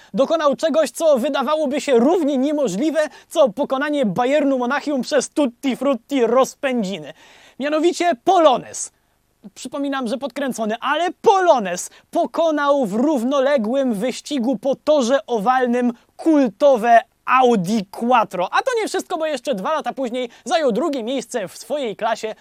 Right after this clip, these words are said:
w rajdzie Akropolu. W sumie trochę dziwne jest to, że mając to wszystko na uwadze, nieporównywalnie gorzej Polonez radził sobie w rajdach organizowanych w krajach komunistycznych, ale może lepiej mu było na zachodzie. Nie bardzo mnie to dziwi w sumie.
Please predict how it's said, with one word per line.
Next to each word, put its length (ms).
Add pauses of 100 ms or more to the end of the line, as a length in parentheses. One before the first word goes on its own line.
(160)
w 80
rajdzie 440
Akropolu. 520 (300)
W 60
sumie 300
trochę 340
dziwne 340
jest 220
to, 220 (220)
że 460
mając 400
to 120
wszystko 300
na 100
uwadze, 360
nieporównywalnie 920
gorzej 520
Polonez 440
radził 360
sobie 280
w 60
rajdach 460
organizowanych 840
w 80
krajach 340
komunistycznych, 680
ale 360
może 160
lepiej 280
mu 100
było 200
na 100
zachodzie. 420 (500)
Nie 120
bardzo 300
mnie 160
to 120
dziwi 260
w 60
sumie. 220